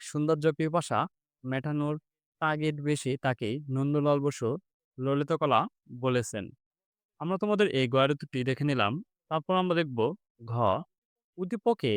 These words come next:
ললিতকলা, চারুকলা ও কারুকলার সমন্বিত রূপী শিল্পকলা, শিল্পকলার নানা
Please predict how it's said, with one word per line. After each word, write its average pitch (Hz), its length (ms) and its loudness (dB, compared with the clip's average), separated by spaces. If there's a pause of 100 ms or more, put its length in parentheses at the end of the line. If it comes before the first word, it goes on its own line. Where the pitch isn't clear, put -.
(400)
ললিতকলা, 160 640 0 (140)
চারুকলা 156 500 2 (1400)
ও 139 80 -2 (240)
কারুকলার 151 520 4 (300)
সমন্বিত 160 480 0 (320)
রূপী 143 280 -2 (160)
শিল্পকলা, 139 540 0 (180)
শিল্পকলার 151 600 2 (180)
নানা 139 180 4